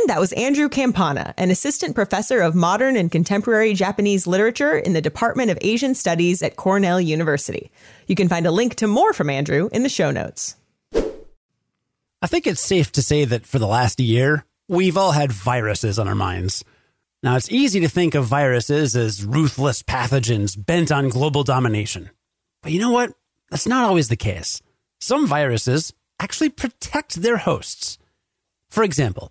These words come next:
Speaker 2: the turnip mosaic virus is a common virus that infects, well, turnips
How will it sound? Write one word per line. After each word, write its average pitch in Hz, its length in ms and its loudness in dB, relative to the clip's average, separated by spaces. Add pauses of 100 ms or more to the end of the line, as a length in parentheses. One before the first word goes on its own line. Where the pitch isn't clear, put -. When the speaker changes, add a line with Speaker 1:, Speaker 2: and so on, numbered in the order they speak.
(160)
Speaker 2:
the 131 140 0
turnip 247 640 -2
mosaic 151 640 2
virus 95 580 -4 (300)
is 127 160 0
a 139 60 -2
common 226 420 2
virus 120 480 0
that 131 280 0
infects, - 760 -2 (260)
well, 143 560 -2 (120)
turnips - 580 -2